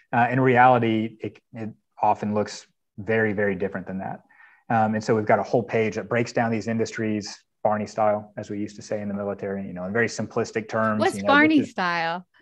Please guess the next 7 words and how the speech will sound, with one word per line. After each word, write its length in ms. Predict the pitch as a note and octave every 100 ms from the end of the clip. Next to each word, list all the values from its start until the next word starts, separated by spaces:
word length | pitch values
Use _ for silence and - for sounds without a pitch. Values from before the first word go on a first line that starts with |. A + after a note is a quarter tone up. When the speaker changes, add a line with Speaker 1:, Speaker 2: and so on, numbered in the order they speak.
| _ - -
Speaker 1:
<laughs> 1040 | - - G3+ G3+ E3 C4+ - D4 - C4+
something 480 | - E3+ E3 E3 D3+
that, 400 | C#3 C3+ B2+ B2 -
uh, 220 | B2 A#2 B2
y-, 160 | A#2+ -
you 60 | A#2+
know, 340 | A2 A2 A#2+